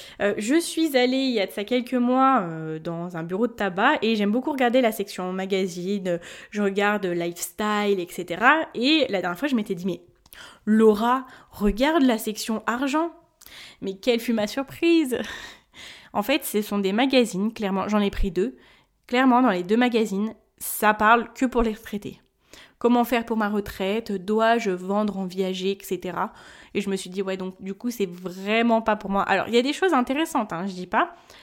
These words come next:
mais je n'aurai pas de magazine à vous conseiller, donc c'est un, un faux domaine. Mais, euh, voilà, si aussi vous avez des idées de magazines que vous lisez qui sont vraiment super intéressants,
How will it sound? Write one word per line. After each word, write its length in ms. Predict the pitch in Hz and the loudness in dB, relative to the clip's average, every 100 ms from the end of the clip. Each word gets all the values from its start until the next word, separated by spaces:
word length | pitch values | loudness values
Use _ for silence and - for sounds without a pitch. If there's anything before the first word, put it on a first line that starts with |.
| - | -4
mais 220 | 214 233 | 2 2
je 100 | 214 | 2
n'aurai 240 | 220 214 208 | 0 0 0
pas 180 | 254 269 | 2 2
de 100 | 226 | 2
magazine 440 | 208 208 208 240 | 0 0 0 0
à 60 | 208 | -2
vous 80 | |
conseiller, 420 | 196 196 202 202 233 | -4 -8 -4 -4 -4
donc 180 | 185 | -6
c'est 180 | - 185 | -8 -6
un, 180 | 180 170 - - - | -6 -8 -14 -20 -8
un 120 | 190 | -4
faux 180 | 202 311 | -2 0
domaine. 420 | 269 220 190 226 - | 2 0 -2 -6 -2
Mais, 320 | 220 285 302 | 4 6 6
euh, 180 | 226 214 | 4 4
voilà, 280 | 214 - - | 2 2 -2
si 340 | - - 330 359 | -10 4 8 10
aussi 520 | 339 - 311 294 285 | 8 4 -2 -2 -2
vous 240 | 208 214 226 | -6 -2 0
avez 240 | 226 233 | 2 0
des 220 | 202 214 | 0 -2
idées 260 | 226 233 240 | -2 0 0
de 100 | 190 | 0
magazines 640 | 196 240 262 247 254 240 | 0 2 4 6 6 4
que 140 | 233 190 | 2 -4
vous 180 | 180 | -4
lisez 420 | 185 214 247 240 233 | -2 0 2 2 -2
qui 140 | 202 | -6
sont 200 | - 180 | -8 -6
vraiment 280 | 180 240 269 | 0 2 2
super 280 | - 220 208 | -2 -4 -4
intéressants, 520 | 202 180 175 240 | -2 -4 -2 -2